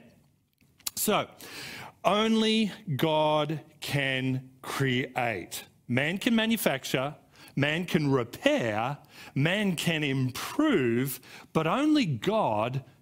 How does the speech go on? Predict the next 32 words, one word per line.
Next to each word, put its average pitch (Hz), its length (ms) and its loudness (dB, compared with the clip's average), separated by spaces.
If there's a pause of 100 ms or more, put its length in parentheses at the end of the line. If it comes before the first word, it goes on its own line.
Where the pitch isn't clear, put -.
(140)
can 127 640 -2
create. 170 520 -2
Now 127 140 0
remember, 170 400 2
we're 147 160 2
talking 196 360 0
about 156 200 2
a 127 80 0
new 123 320 2
creation. 143 680 -2 (600)
I 185 80 4
don't 269 140 2
know 247 40 2
about 214 280 0
you, 247 160 4
but 170 140 2
s-, 151 140 -4 (240)
a 139 120 2
lot 160 200 2
of 247 120 -2
people 165 260 0
spend 165 280 0
a 143 40 0
lot 147 320 2
of 220 140 -2
their 233 180 2
life 214 420 2
trying 160 440 0
to 220 160 2
be 247 200 2
re-, 247 260 4
re-, 165 280 -2